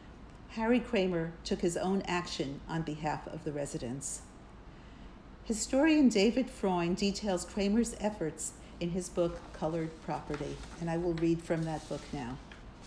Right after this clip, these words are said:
"They asked me if I had F H A approval. I told them no. The reason was that it is a colored development. He then said, 'I am sorry, I cannot do anything for you.'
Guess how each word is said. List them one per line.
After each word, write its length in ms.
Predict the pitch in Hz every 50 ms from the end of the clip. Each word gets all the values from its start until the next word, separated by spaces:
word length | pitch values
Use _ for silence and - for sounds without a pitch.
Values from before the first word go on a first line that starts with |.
| - - - - - - - - - - - - - -
"They 140 | 233 247
asked 360 | 247 247 262 294 294 - - -
me 160 | 190 185 175
if 120 | 170 -
I 100 | 190 185
had 360 | 202 208 202 208 180 202 - - - - - - -
F 200 | - 202 202 - -
H 300 | - 226 233 226 226 -
A 160 | 233 208 208
approval. 600 | 196 196 - - 226 214 208 - - 156 165 165 - - - - - - - - - -
I 80 | 196
told 340 | 185 190 - 220 208 208 165
them 200 | 185 180 185 180
no. 420 | 175 175 180 170 160 156 - - - - - - - - - - - - -
The 100 | 202 196
reason 520 | 185 208 226 254 285 - 262 214 190 190
was 220 | 170 180 175 170 -
that 160 | 196 196 185
it 140 | 180 180 -
is 160 | 196 185 -
a 60 | 196
colored 520 | - - - 208 196 190 185 185 190 165
development. 680 | - - 175 175 165 160 175 - 143 143 135 120 - - - - - - - - - -
He 100 | - 240
then 240 | 180 208 220 233 233
said, 360 | - - 208 170 170 170 170 - - - - - - -
'I 80 | 196 196
am 160 | 190 190 190
sorry, 560 | - - - 196 190 185 180 175 165 156 - -
I 140 | 175 180
cannot 340 | 175 - 208 190 196 190 196
do 240 | - - 175 170 -
anything 440 | - 208 214 214 214 214 214 202 190
for 260 | - - - 180 175
you.' 240 | 165 160 147 127 127